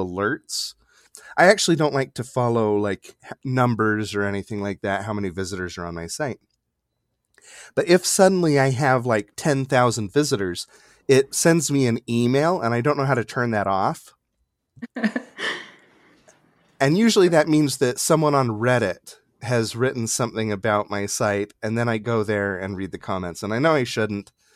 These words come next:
Speaker 2: Well, I mean, any, I think anytime you put something out into the world, it's hard to not, you know, wanna see how, how that, that thing that you've put out into the world is being received, um, and how folks are reacting to it. So I completely understand.
Speaker 1: So how,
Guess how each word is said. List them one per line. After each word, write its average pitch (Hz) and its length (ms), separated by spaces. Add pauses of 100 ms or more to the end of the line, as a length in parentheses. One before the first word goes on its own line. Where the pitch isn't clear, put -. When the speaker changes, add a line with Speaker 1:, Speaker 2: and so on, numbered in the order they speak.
(680)
Speaker 2:
Well, 302 400
I 269 60
mean, 277 160
any, 277 260
I 254 80
think 311 160
anytime 240 320
you 208 80
put 220 160
something 175 300
out 156 100
into 165 160
the 151 100
world, 147 300
it's 139 80
hard 156 240
to 160 100
not, 143 380 (260)
you - 360
know, 151 120
wanna 165 300
see 165 200
how, 151 420
how 170 340
that, 156 360 (240)
that - 220
thing 175 160
that 165 80
you've 170 140
put 160 120
out 156 100
into 165 160
the 156 80
world 160 200
is 175 120
being - 180
received, - 580 (100)
um, 151 200
and 151 80
how 151 100
folks - 240
are 185 40
reacting 156 400
to 156 160
it. 156 160
So - 140
I 170 140 (340)
completely 185 360
understand. 165 500 (1200)
Speaker 1:
So - 180
how, 196 380